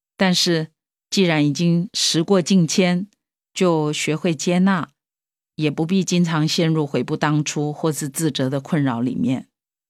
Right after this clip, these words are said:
继续往前看吧，反正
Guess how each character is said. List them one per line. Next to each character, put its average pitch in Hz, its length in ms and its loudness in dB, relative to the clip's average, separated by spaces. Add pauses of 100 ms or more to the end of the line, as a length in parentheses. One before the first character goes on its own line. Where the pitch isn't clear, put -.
(880)
继 226 140 2
续 214 120 2
往 147 200 2
前 139 240 0
看 175 260 0
吧， 135 260 -4 (540)
反 151 280 -2
正 190 280 2